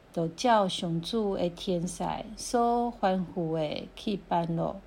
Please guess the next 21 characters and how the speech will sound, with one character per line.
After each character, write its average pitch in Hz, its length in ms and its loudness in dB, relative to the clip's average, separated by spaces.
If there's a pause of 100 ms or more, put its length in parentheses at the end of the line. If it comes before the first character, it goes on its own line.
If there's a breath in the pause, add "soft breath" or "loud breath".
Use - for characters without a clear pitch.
(160 loud breath)
娶 180 380 -4
了 233 320 4
玛 226 320 2
利 196 140 -2
亚 196 400 2 (100)
做 196 320 -2
某。 185 400 0 (640 loud breath)
约 185 120 4
瑟 190 360 0
虽 190 400 0
然 175 420 0
甲 233 200 4
玛 233 200 4
利 226 140 2
亚 214 360 4
无 185 460 4 (100)
肉 165 140 -4 (240)
体 190 420 -2
的 180 180 2
关 175 380 0
系， 170 460 0